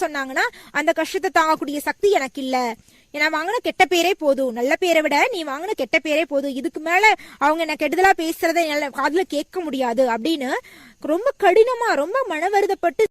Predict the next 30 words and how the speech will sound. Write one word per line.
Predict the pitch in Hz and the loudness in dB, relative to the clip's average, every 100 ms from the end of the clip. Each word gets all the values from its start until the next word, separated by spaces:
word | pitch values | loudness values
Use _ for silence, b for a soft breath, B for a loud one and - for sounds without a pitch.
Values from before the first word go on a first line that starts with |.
| 262 254 262 | -4 -10 -8
நீங்க | 277 294 | -6 -4
பட்ட | 320 - 466 | -4 0 0
கஷ்டத்துக்கு | 349 - 392 370 339 | 0 0 -4 0 0
எல்லாம் | 339 523 | 0 -2
முடிவு | 285 247 220 | -2 -2 -2
வரப்போகுது. | 202 - 226 214 214 | -4 -4 -4 -4 -4
ரிசம் | 220 - 269 | -6 -6 -2
ராசிக்காரங்களே, | 269 247 254 - 254 247 302 494 | -2 -4 -6 -2 0 0 -2 -4
உங்க | 392 262 | -6 -2
வாழ்க்கையில | 262 277 370 302 320 466 | 0 2 0 -4 -4 0
வரக்கூடிய | 269 302 370 359 381 | -2 0 0 0 0
மார்ச் | 285 262 - 349 | -4 -8 -10 -12
மாதம் | 302 233 370 - | -8 -8 -8 -8
பதினைந்தாம் | 262 330 240 359 392 | -8 -6 0 0 0
தேதிக்கு | 269 285 - - | -6 -8 -8 -2
பிறகு | 262 - 254 b b _ | -2 -2 -10 b b _
மென்மேலும் | 311 392 440 453 466 523 466 | -2 0 2 4 6 4 4
நன்மைகள் | 320 349 349 | 0 2 2
அதிகரிக்க | 320 302 294 254 508 | 2 0 -4 0 0
இந்த | 508 | 0
சின்ன | - 285 240 | -4 -6 -4
பரிகாரத்தை | 214 214 214 214 233 | -6 -6 -8 -6 -8
பண்ணுங்க. | 214 208 208 b b b 311 | -8 -8 -10 b b b 0
பரிகாரம் | 349 370 403 440 359 | 2 2 2 2 0
என்ன | 302 | -2
பாத்தீங்கன்னா, | 302 269 294 294 | -2 -4 -4 -4
உங்க | 453 381 | -4 -4
வீட்டுக்கு | 294 320 370 - 440 | -4 -4 -4 -2 -2
பக்கத்துல | 294 - 311 339 | -2 -6 -6 2
இருக்கிற | 277 247 247 302 | 2 2 -2 -2